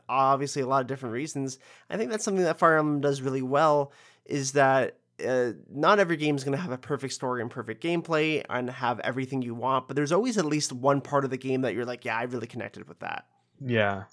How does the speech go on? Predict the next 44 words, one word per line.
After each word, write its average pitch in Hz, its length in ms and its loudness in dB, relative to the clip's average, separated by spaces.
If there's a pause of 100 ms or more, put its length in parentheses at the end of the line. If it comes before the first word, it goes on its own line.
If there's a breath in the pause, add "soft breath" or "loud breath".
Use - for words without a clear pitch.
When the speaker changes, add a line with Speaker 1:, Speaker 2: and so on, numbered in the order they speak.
(240)
Speaker 2:
and 120 420 0
for 131 200 -8
Path 135 260 0
of 123 60 0
Radiance, 113 280 2
I 127 120 0
would 117 100 2
definitely 117 280 -2
say 113 320 -6 (120)
it's - 140 -20 (120)
Ike, 202 200 -8 (180)
like, 123 200 -6
<clears throat> - 40 0
Ike 143 540 6
as 123 160 6
the 120 80 0
main 117 180 0
character. 113 560 -6 (220)
Speaker 1:
Yes. - 420 -10 (100)
Speaker 2:
Um, 107 380 0
because 131 440 0 (380)
basically 185 440 2
every 131 240 2
Fire 127 160 2
Emblem 120 180 0
main 113 140 -2
character 110 500 -6
is 110 240 -8
some 135 220 -12
kind 151 160 -2
of 113 80 -6
noble, 113 520 -4 (280)
or 117 160 0
th-, 120 160 -6
they 131 100 4
have 139 220 0
some 147 180 -8
kind 131 220 -4
of, 113 80 -4
like, 107 260 0 (540)
you 151 100 -2
know, 110 140 2
main 123 320 2
character-esque 113 1040 0